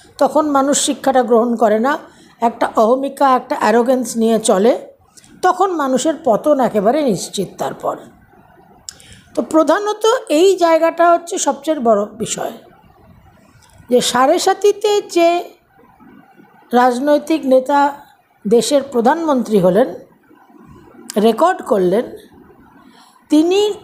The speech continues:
ঢাইয়াতে, কণ্টক শনিতে কিন্তু বিশেষভাবে শনির একটা বার্তা পেয়েছেন,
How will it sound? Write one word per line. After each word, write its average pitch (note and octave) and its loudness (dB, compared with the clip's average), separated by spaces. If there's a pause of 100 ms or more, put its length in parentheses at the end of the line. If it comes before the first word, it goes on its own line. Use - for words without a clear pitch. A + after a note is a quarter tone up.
(240)
ঢাইয়াতে, E4+ 2
কণ্টক B3+ -2
শনিতে C4+ 0
কিন্তু A#3+ -4 (480)
বিশেষভাবে E4 2
শনির C4 -4
একটা B3+ -2
বার্তা G#3+ 0
পেয়েছেন, G3+ -2